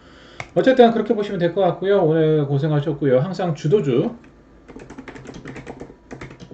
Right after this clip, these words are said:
이슈 섹터 종목들 계속해서 순환매 나오기 때문에 화살표 흐름 보시면서 모든 분들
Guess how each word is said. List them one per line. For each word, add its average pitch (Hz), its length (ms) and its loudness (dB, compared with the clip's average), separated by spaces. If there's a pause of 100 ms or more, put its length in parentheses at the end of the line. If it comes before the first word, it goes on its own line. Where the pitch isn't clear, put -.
(640)
이슈 175 220 -2
섹터 196 720 2
종목들 143 920 2 (300)
계속해서 147 400 -4
순환매 220 420 -2
나오기 156 360 4
때문에 147 280 0
화살표 175 360 -2
흐름 185 240 0
보시면서 147 800 0 (460)
모든 139 220 -2
분들 139 500 0